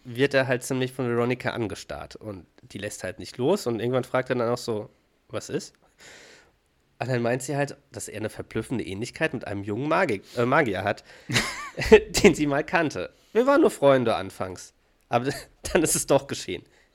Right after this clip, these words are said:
Ich nahm ihn als Liebhaber.“ Und dann ist halt Danny noch angewiderter, angewiderter. Und, äh, kurz darauf kommt Spence auch rein. So. Und ich hab ja gesagt, das ist nicht der einzige Dialog,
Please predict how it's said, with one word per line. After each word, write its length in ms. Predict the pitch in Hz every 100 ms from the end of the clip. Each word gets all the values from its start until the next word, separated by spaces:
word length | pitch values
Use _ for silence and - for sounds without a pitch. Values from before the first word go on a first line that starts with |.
| _
Ich 140 | - -
nahm 180 | 117 120
ihn 100 | 117
als 160 | -
Liebhaber.“ 500 | 110 104 92 - - - _
Und 260 | _ - - _ _ - - - -
dann 100 | 127
ist 100 | 165
halt 120 | 147
Danny 140 | 151 156
noch 180 | 165 -
angewiderter, 720 | 104 104 95 95 - 104 - -
angewiderter. 920 | 123 120 113 - 131 131 - 127 185 - - - - - _ -
Und, 520 | 127 135 139 143 143
äh, 340 | - 135 131
kurz 240 | 131 156 151
darauf 280 | 143 131 131
kommt 160 | 135
Spence 300 | - 123 123
auch 200 | - -
rein. 200 | 50 50 - _ _ _ _ _ - - -
So. 460 | - - 107 151 - - _ _ _ _ _
Und 640 | 117 117 117 120 110 - - _ _ _ _ _ -
ich 120 | -
hab 80 | 139
ja 80 |
gesagt, 300 | 131 127 127
das 160 | 123 -
ist 80 | 139
nicht 160 | 135
der 100 | 123
einzige 480 | - 156 - 104 101
Dialog, 640 | 98 - 98 98 143 -